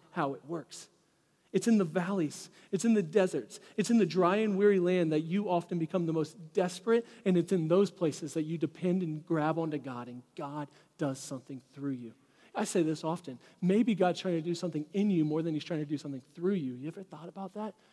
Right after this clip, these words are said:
That maybe God's trying to create you to be the person that he wants you to be so that he can accomplish what he needs to.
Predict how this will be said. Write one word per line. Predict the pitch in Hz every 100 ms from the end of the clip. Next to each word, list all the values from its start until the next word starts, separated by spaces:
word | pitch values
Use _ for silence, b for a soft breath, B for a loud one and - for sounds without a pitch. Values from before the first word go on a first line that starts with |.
| b
That | b 185
maybe | 202 233
God's | 175 180 214 -
trying | 226 196
to |
create | 165 - 180 185 220 214
you | 196 165
to | -
be | 156 202
the | 180
person | - - 247 - 160 160
that | 175
he | 185
wants | 190 233 262 214
you |
to | 156
be | 160 170
so | 196
that | 180
he | 214
can | 180
accomplish | - 226 240 170 - B B
what | 220
he | 190 233
needs | 247 254 -
to. | -